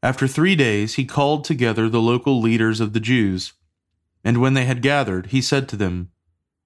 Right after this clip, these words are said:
"Brothers, though I had done nothing against our people or the customs of our fathers, yet I was delivered as a prisoner from Jerusalem into the hands of the Romans.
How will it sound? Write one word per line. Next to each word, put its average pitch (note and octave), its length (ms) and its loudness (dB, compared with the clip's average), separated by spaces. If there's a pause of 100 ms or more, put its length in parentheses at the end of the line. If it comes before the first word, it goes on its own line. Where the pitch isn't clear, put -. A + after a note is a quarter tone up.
(120)
"Brothers, C#3+ 640 0 (360)
though B2+ 160 4
I C#3 60 2
had C#3 180 0
done C#3+ 260 2
nothing D#3 380 2
against C#3+ 340 0
our C#3+ 100 2
people A2+ 600 -2 (280)
or D3 220 4
the D3+ 100 0
customs C3+ 460 0
of A#2+ 120 0
our B2+ 120 2
fathers, F#2+ 680 -4 (680)
yet B2+ 460 0 (100)
I A#2+ 140 2
was C#3 180 0
delivered B2 560 2
as A2+ 180 -2
a A#2 60 -2
prisoner G#2+ 760 0 (400)
from D3+ 300 0
Jerusalem A2+ 760 0 (340)
into C#3+ 340 2
the C3 120 2
hands A2+ 340 0
of G#2 100 -2
the A2 100 0
Romans. F#2 640 -2